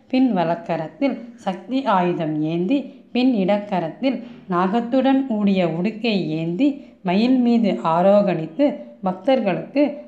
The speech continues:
அருள் பாலிக்கிறார். சாதுர்மாசியம் எனப்படும் ஆவணி முதல் கார்த்திகை வரை நான்கு மாதங்களில் இங்கு வந்து கார்த்திகேய பெருமானை தரிசித்தால்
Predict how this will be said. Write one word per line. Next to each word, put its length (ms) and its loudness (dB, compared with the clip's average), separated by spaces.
அருள் 300 0
பாலிக்கிறார். 640 -2
சாதுர்மாசியம் 920 2
எனப்படும் 640 -2
ஆவணி 480 2
முதல் 380 -2
கார்த்திகை 640 -2
வரை 240 -2
நான்கு 420 2
மாதங்களில் 1000 -2
இங்கு 280 0
வந்து 320 2
கார்த்திகேய 640 0
பெருமானை 600 0
தரிசித்தால் 720 -2